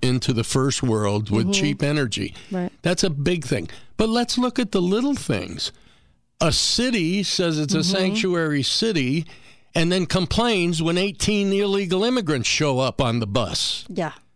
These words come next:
Speaker 1: That's a little thing.
Speaker 2: Right,
Speaker 1: It's
Speaker 2: right.
Speaker 1: the, but it's no different. The hypocrisy is the same.
Speaker 2: Yeah. Yeah, absolutely. So, you know, we keep the third world countries down because we wanna loot them.
Speaker 1: Yeah.
Speaker 2: We want their minerals. We want their resources.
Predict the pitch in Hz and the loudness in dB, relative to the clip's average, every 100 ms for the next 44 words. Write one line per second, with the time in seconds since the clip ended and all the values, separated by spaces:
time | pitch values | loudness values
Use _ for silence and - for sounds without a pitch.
0 | _ _ 262 302 - 240 285 294 269 - | _ _ 0 2 2 2 2 2 0 0
1 | 165 113 98 196 208 175 180 190 180 196 | 0 0 -2 -2 -2 0 2 2 2 0
2 | 147 190 196 - 208 220 139 123 190 190 | 0 2 2 0 0 0 -2 -2 -2 0
3 | 117 82 - 143 139 156 - 160 175 - | -4 -4 -2 0 2 0 0 0 0 0
4 | 151 - 147 135 113 107 101 - 127 90 | -2 0 0 0 0 0 0 0 0 -2
5 | 80 80 196 196 - _ _ 180 180 160 | -6 -4 -4 -4 -8 _ _ -2 -2 -2
6 | 165 - 170 170 180 165 160 160 _ _ | -2 -2 -2 -2 -2 -4 -4 -6 _ _
7 | - - 190 175 165 - _ _ _ _ | -8 -2 0 0 -2 -6 _ _ _ _
8 | _ - 202 214 190 196 - 269 262 208 | _ -2 0 2 0 -2 -2 -2 -2 -6
9 | - 208 196 175 185 170 - 185 - 165 | -2 0 0 0 -2 -2 -2 -2 0 -2
10 | 151 - 226 202 170 160 156 175 165 165 | -2 -2 0 2 0 -2 -2 -2 0 0
11 | 170 165 196 - 165 151 - - 247 370 | 0 0 -2 -2 -4 -4 -4 -2 0 2
12 | 370 196 90 - _ 185 175 165 175 170 | 0 -2 -6 -12 _ -2 -2 -2 -2 0
13 | 202 202 156 156 156 151 170 175 185 156 | 0 0 0 -2 -2 -2 0 0 -2 -2
14 | 147 180 165 - | -4 -6 -8 -14